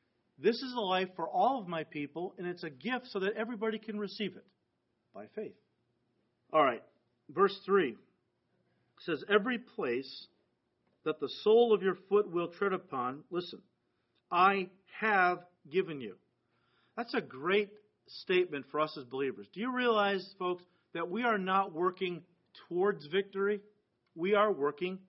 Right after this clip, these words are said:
from it. Again, Jesus already gained the victory. So it's already ours. That's why God is saying to them and to us, "I've already given you victory.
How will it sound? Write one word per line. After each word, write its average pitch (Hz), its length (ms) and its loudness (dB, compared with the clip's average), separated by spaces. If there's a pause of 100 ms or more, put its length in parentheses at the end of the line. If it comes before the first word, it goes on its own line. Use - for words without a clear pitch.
(180)
from 254 240 -2
it. 107 100 -18 (500)
Again, 170 360 -4
Jesus 190 380 -8
already 202 320 0 (400)
gained 226 360 2
the 165 100 -4
victory. 117 460 -10 (1040)
So 220 160 2
it's 196 100 2
already 240 580 2
ours. 240 300 4
That's - 180 -2
why 196 200 2
God 196 340 0
is 185 160 -6
saying 247 260 -2 (340)
to 190 100 -2
them 180 320 -2
and 262 220 0
to 220 140 -2
us, 165 440 -2 (720)
"I've 262 280 8 (120)
already 277 640 4
given 311 440 -2
you 285 140 0
victory. 180 480 -2